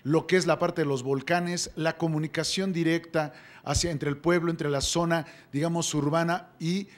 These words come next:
su-, suburbana, esta forma en cómo la, las, este, la ciudad más, eh, densa, hasta lo menos, y entonces este, esta, eh, centro cultural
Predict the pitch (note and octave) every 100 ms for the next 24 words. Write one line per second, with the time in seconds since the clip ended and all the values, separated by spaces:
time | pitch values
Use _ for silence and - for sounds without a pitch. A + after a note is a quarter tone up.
0 | - - - E3+ F3 E3 - D3+ D3 C#3+
1 | F3 E3+ E3 C4 - - - - E3 F#3
2 | - F3+ F3+ F3 - F#3 F3+ F3 D3+ -
3 | - C3+ D3 D#3+ D3 D3 D3+ D3 C#3 -
4 | D3 - D3+ C#3+ C3+ D#3 D#3+ E3 E3 E3+
5 | - - - - - C#3 D3 D3 F3 F#3
6 | E3+ - E3+ F3+ - D#3 E3 D3+ D3 E3+
7 | F#3 E3+ F#3 - - - D3+ F#3+ G3+ F#3+
8 | - G3+ - G#3+ - F#3 - A3 G#3 F3
9 | D#3+ D3 C#3+ F#3 F#3+ - D3+ - C#3 E3